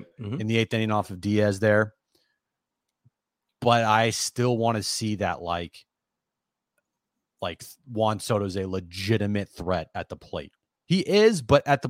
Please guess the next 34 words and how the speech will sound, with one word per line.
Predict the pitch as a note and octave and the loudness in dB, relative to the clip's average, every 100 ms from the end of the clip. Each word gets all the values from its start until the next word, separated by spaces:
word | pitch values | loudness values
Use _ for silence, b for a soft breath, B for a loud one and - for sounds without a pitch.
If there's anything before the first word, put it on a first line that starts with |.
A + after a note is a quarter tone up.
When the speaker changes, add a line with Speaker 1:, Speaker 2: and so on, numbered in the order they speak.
| - | -2
Speaker 2:
at | C#3+ | -2
the | B2+ | 0
moment, | A#2 C3+ E3 A#2+ | 2 2 2 -2
he's | B2+ | -6
has | G#2+ A#2+ A#2+ G2+ | -2 -2 -2 -4
n-, | A#2 _ _ _ - | -12 _ _ _ -6
tonight | C#3+ E3+ F#3+ - _ _ _ _ _ _ _ _ | 0 2 0 -6 _ _ _ _ _ _ _ _
was | B2+ D3+ | -4 -2
not | D3+ D#3 D3 | 2 4 4
a | C#3 | 0
good | A#2 C3+ C3 | -2 -4 0
night | A#2+ A#2+ G2 | 0 0 -4
for | G2+ | -8
Soto | G#2 F#2+ | -4 -4
at | - | -6
the | - | -12
plate. | D2+ D#2 _ _ _ _ _ _ _ _ _ _ _ _ _ C3 | -16 -18 _ _ _ _ _ _ _ _ _ _ _ _ _ -4
Manny, | C3+ D#3+ E3+ E3 - _ | 0 2 2 -2 -8 _
Speaker 1:
No. | A2 G#2+ F#2+ D#2+ | -6 -4 -2 0
Speaker 2:
not | C#3+ D3 | 0 2
a | |
good | C3 C3 | 2 2
night | B2 | 2
at | A#2+ | 0
the | E2 | -4
plate. | E2 C#2+ _ _ _ | -8 -12 _ _ _
Speaker 1:
Not | C#3 A#2+ | -8 -4
really. | G#2 G2+ F#2+ E2+ F2+ F2 _ _ _ _ _ _ - | -2 0 0 -2 -6 -12 _ _ _ _ _ _ -6
Speaker 2:
And | B2 A#2+ A#2+ A#2+ A#2 A2 | -2 0 0 -2 -4 -2
I'm | |
not | C3 C#3 | 0 0
saying | - C3 | 0 -4
they | B2 | -2
had, | A#2+ G2 | -2 -4